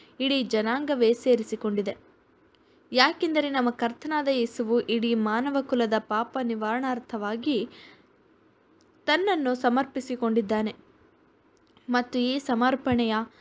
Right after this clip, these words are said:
ಸದ್ಗುಣದ ಕಾರಣ ನಮ್ಮ ಜೀವದಾಯಕನು, ನಮ್ಮನ್ನ ಮಾತ್ರವಲ್ಲ, ಸಮಸ್ತ ಲೋಕದವರ ಜೀವದಾಯಕನು,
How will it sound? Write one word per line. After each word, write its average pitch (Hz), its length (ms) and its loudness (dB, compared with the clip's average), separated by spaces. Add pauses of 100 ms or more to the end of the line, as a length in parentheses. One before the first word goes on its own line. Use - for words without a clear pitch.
(300)
ಸದ್ಗುಣದ 269 580 4
ಕಾರಣ 226 540 2
ನಮ್ಮ 208 300 0
ಜೀವದಾಯಕನು, 226 1000 0 (140)
ನಮ್ಮನ್ನ 220 440 -2
ಮಾತ್ರವಲ್ಲ, 220 720 0 (640)
ಸಮಸ್ತ 302 440 0
ಲೋಕದವರ 247 680 0
ಜೀವದಾಯಕನು, 220 840 -2